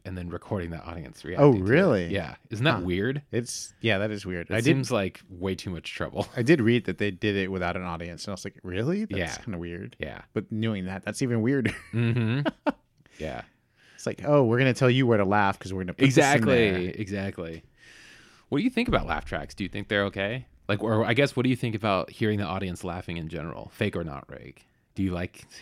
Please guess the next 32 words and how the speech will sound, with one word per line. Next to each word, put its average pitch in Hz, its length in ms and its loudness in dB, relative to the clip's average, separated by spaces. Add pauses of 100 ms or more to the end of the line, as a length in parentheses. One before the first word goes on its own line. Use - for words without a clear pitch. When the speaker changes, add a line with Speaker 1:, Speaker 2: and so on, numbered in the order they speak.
Speaker 1:
hearing 120 240 -2
the 120 60 -4
audience, 131 340 -6
or 92 80 -2
do 95 80 -2
you 90 80 -2
like 87 200 -6
it - 120 -12
more 92 120 -10
like 85 200 -10
Modern 69 240 -8
Family? 67 420 -12 (540)
Speaker 2:
Hmm. 87 360 -10 (2000)
I - 60 -18
think - 180 -10
I 208 40 -6
like 202 200 -8
both, 104 300 0
I 92 60 -2
guess. 90 400 -8
Speaker 1:
Yeah. 98 180 0
Speaker 2:
I 170 60 6
mean, 175 340 4 (160)
I - 80 -10
don't, 156 220 -8
I 143 60 2
wouldn't 185 200 4
say 123 200 4
I 98 100 2
like 82 400 -6
laugh 127 220 -2
tracks - 520 -6